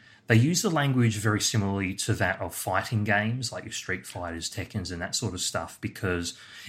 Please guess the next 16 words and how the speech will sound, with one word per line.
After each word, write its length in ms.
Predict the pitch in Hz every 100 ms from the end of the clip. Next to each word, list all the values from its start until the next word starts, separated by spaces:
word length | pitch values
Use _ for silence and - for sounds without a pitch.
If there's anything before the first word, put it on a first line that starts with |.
| -
it 160 | 135 123
was 160 | 110 -
so 460 | - 120 135 135 123 - _ _ _ _ _ _ - -
tightly 520 | - - 101 - 98
designed 520 | 90 95 92 85 87 87
and 160 | 90
developed 640 | 87 85 90 87 87 - - - - -
that 480 | 107 101 92 92 - - - -
no 100 | 104
matter 200 | 113 131
who 160 | 131 156
you 140 | 113
played 460 | - 104 87 92 92
as, 480 | 87 85 87 -
no 80 | 101
matter 500 | 98 101 101 95 101